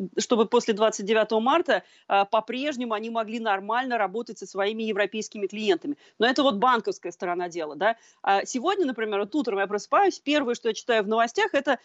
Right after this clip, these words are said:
а, сообщение, а, от врачей, которые говорят, что, а, они устали, в, а, в последнее время огромное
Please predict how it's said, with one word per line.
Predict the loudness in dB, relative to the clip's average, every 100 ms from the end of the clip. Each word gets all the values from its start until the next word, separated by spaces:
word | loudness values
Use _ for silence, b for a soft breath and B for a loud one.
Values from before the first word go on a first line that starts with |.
| b 0
а, | 2 2
сообщение, | 0 -4 -4 -6 -4 -2 0 0 0 -4 -2
а, | 0 0
от | -2 -6 -8
врачей, | -4 -2 0 0 0
которые | -2 -2 0 0
говорят, | 0 2 2 0
что, | -4 0 0 b b 0
а, | 2 2
они | 0 -4
устали, | -6 -10 -2 4 4 4 0 -2
в, | -2 -2
а, | -2 -2 0 2 2 0
в |
последнее | 0 0 -2 -6 -4
время | -2 -2 0
огромное | -2 -2 0 0 0 -2